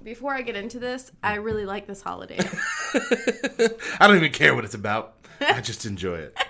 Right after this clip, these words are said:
Speaker 1: <laughs> I like this holiday. And I, I have a theory behind it, so we'll maybe talk about that. February eighteenth?
Speaker 2: Yep.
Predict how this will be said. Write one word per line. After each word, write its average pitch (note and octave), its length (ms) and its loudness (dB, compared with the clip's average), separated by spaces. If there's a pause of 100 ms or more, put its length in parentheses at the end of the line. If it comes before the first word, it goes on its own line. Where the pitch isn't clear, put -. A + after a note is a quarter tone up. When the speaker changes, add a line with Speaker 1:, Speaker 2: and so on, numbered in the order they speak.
(140)
Speaker 1:
<laughs> - 240 -16
I F4 160 -4
like F#4+ 220 0
this C#4+ 160 -6
holiday. F#3+ 480 -6 (400)
And B3+ 120 -4
I, B3 100 4
I B3 200 0
have C4+ 160 -6
a B3 60 -6
theory G#3 320 -8
behind F3+ 400 -10
it, F3+ 200 -12
so F#3 320 -12 (160)
we'll G3 460 -12 (380)
maybe G3 240 -10
talk F#3+ 180 -10
about - 220 -14
that. - 180 -14 (400)
February D#4 440 0
eighteenth? F4+ 520 -4 (400)
Speaker 2:
Yep. C3 300 -2